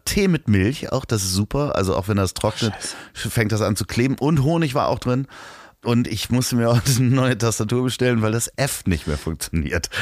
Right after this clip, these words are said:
Speaker 1: Alles geht,
Speaker 2: Darf
Speaker 1: nur
Speaker 2: ich
Speaker 1: das F nicht.
Speaker 2: Und hättest du's vegan gemacht, was wäre nicht dabei gewesen? Ah, Milch und Honig. Das heißt, es wäre nur Tee gewesen, dann wär's nämlich gar nicht so schlimm gewesen. Also auch da hätte dich der Veganismus gerettet.
Speaker 1: Du. <laughs>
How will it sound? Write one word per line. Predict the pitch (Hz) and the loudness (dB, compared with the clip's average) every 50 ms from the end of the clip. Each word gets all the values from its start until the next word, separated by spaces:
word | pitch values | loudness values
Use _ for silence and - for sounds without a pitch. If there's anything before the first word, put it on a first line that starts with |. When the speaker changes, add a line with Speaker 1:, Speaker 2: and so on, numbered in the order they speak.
| - - - | -6 -4 -2
Speaker 1:
Alles | - 170 220 220 - - | 0 2 2 2 0 0
geht, | 196 175 170 139 - - - | 2 2 2 0 -2 -6 -6
Speaker 2:
Darf | - 110 117 | -2 2 2
Speaker 1:
nur | 139 | 2
Speaker 2:
ich | 143 | 2
Speaker 1:
das | 165 156 139 | 2 0 0
F | - 120 - - 80 | -2 -2 -2 0 -2
nicht. | 78 80 80 - - _ _ _ _ - _ _ _ _ _ _ _ - _ _ - _ _ | -2 -2 -4 -6 -16 _ _ _ _ -20 _ _ _ _ _ _ _ -20 _ _ -20 _ _
Speaker 2:
Und | - 156 160 120 117 | 0 0 0 2 0
hättest | 151 160 170 - - 156 | 0 0 0 -2 0 -2
du's | 143 120 123 | -2 -2 0
vegan | 135 139 123 143 143 170 202 208 196 | 0 0 2 2 2 2 4 4 2
gemacht, | 156 117 107 110 110 113 - - - - - | 2 2 2 0 -2 -2 -4 -8 -14 -14 -10
was | 123 110 135 123 123 | -4 -2 0 0 2
wäre | 131 143 135 143 | 2 2 4 4
nicht | 151 147 - | 2 4 2
dabei | 180 160 160 165 170 | 0 0 2 0 0
gewesen? | 175 165 151 160 170 170 196 202 185 - - - - - - | 0 0 0 0 0 2 2 0 0 0 -6 -10 -10 -10 -2
Ah, | - 202 226 220 123 | 0 0 2 2 4
Milch | 113 135 156 156 156 | 4 4 4 6 4
und | 160 143 - | 4 2 0
Honig. | - 196 170 139 107 104 - | 0 0 2 2 0 0 -2
Das | - 120 - - | -4 -4 0 0
heißt, | 127 123 123 | 0 0 0
es | 113 110 | 0 0
wäre | 135 127 120 139 | 0 2 4 4
nur | 135 139 135 | 4 4 4
Tee | - - 151 156 | 4 2 2 2
gewesen, | 165 160 151 175 180 - 180 | 2 2 2 0 2 2 2
dann | 156 147 | 2 4
wär's | 151 151 - | 4 4 4
nämlich | 175 175 - | 2 2 2
gar | - 143 | 2 2
nicht | 151 156 - | 2 2 0
so | - | -2
schlimm | 135 - - 123 131 | -4 -2 0 0 0
gewesen. | 117 101 101 113 123 123 | 0 0 -4 -2 -2 0
Also | 107 117 131 - | 0 2 0 0
auch | - 120 - | 0 -2 0
da | - 147 160 180 | 2 4 4 4
hätte | 165 170 165 - 147 | 4 4 2 2 2
dich | 143 139 - | 0 2 2
der | 131 113 | 0 2
Veganismus | 110 123 123 113 120 123 123 - 135 120 - | 2 2 2 2 0 0 0 0 0 -2 0
gerettet. | - 120 110 107 107 107 98 - - - - - - - - - - - - | -2 -4 -4 -4 -6 -8 -10 -12 -16 -20 -16 -14 -14 -14 -14 -18 -18 -14 -8
Speaker 1:
Du. | 87 87 78 78 82 80 - _ - 156 - - | -8 -6 -4 -2 -4 -4 -4 _ -12 -16 -14 -4
<laughs> | - 143 | -4 -4